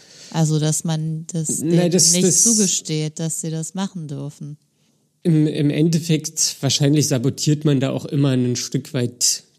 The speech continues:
Speaker 2: die Beziehung oder die Ebene
Speaker 1: Ja.
Speaker 2: der Beziehung.
Speaker 1: Ja, das kann
Speaker 2: Weil man
Speaker 1: sein.
Speaker 2: die Leute ja auch darüber auf Abstand hält.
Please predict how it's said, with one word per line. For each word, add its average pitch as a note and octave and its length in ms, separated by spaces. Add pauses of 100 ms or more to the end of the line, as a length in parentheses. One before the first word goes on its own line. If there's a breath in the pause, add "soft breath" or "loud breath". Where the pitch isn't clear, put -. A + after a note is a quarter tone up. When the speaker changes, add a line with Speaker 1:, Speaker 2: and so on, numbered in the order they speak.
Speaker 2:
die C#3 80
Beziehung A#2+ 640
oder G#2+ 180
die B2 220
Ebene C3+ 220
Speaker 1:
Ja. - 60
Speaker 2:
der - 100
Beziehung. G2+ 640 (400)
Speaker 1:
Ja, E3+ 240
das E3 180
kann B2+ 140
Speaker 2:
Weil - 80
man B2 140
Speaker 1:
sein. - 40
Speaker 2:
die A#2 100
Leute B2 380
ja B2 300
auch A2+ 140
darüber A#2+ 760 (640)
auf - 180
Abstand A#2+ 540
hält. G2 340